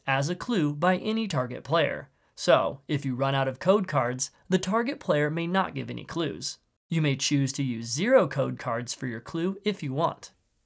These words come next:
Once the target player presents the clues, the players discuss and agree to the photo they think it is, and it is revealed. If correct,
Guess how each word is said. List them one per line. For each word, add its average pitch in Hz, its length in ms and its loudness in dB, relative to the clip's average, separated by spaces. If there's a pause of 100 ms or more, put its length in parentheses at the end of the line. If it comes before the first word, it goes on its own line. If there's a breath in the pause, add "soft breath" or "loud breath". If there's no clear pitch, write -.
(340)
Once 143 300 2
the 143 100 -4
target 127 380 0
player 156 320 2
presents 135 440 -2
the - 120 -12
clues, 190 540 0 (200)
the 190 80 4
players 214 380 2
discuss 151 560 0
and 185 180 -2
agree 180 400 -2
to 233 220 -2
the 233 100 -4
photo 196 340 0
they 147 260 0
think 208 280 -4
it 190 80 -2
is, 147 380 0 (200 soft breath)
and 156 160 0
it 135 120 -4
is 110 160 -12
revealed. 120 480 -4 (260)
If 139 240 0
correct, 151 580 0